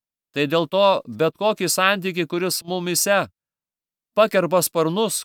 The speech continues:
kuris neleidžia mums siekti pirmiausia dangaus karalystės, kuris neleidžia mums gyventi, kaip pašauktas gyventi tikras krikščionis, Dievo sūnus ir dukra, labai svarbu atpažinti šitos santykius,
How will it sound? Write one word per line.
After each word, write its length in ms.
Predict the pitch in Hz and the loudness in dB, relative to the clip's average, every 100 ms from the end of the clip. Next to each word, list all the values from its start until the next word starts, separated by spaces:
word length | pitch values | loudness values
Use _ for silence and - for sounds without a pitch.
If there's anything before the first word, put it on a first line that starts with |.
| - | -6
kuris 320 | 156 170 - | -4 -2 -2
neleidžia 580 | 165 175 202 208 156 160 | 0 2 2 2 0 -2
mums 480 | 175 143 - - - _ - | -2 -4 -6 -8 -16 _ -10
siekti 640 | - 165 190 - 139 104 - _ _ _ - | -6 0 0 -2 -6 -8 -10 _ _ _ -6
pirmiausia 540 | 147 160 175 170 151 | -2 2 2 2 -2
dangaus 440 | 135 147 151 202 - | -2 0 0 -2 -2
karalystės, 680 | 170 165 165 - 127 95 - _ _ _ _ | -6 -4 -6 -6 -8 -8 -14 _ _ _ _
kuris 260 | - 180 160 | -4 -4 0
neleidžia 460 | 175 185 208 180 180 | 0 4 4 2 -2
mums 360 | 185 170 - - _ _ - | -2 -4 -8 -10 _ _ -16
gyventi, 720 | 123 175 185 202 190 175 160 117 _ _ | -4 0 2 2 0 -2 -2 -4 _ _
kaip 180 | 165 165 | -6 0
pašauktas 480 | 196 185 165 170 143 | 0 0 -4 -4 -2
gyventi 640 | 156 170 180 160 165 156 123 _ | 0 2 0 -2 -2 -2 -4 _
tikras 320 | 190 170 160 | -4 0 -2
krikščionis, 600 | 170 147 - 196 190 151 - | 0 -2 0 0 0 -4 -6
Dievo 360 | 107 127 170 165 | -8 -2 0 0
sūnus 280 | 170 175 - | -2 -4 -4
ir 80 | 151 | -4
dukra, 380 | 139 135 175 175 - _ _ _ | -4 -4 -2 -2 -6 _ _ _
labai 260 | 123 139 208 | -6 -2 0
svarbu 400 | 208 160 165 196 | 2 2 2 2
atpažinti 600 | 190 185 151 196 220 185 | 0 -2 -2 -2 -2 -2
šitos 360 | 151 160 147 - | -4 -2 -2 0
santykius, 600 | 165 175 156 - 107 | 0 0 -6 -8 -10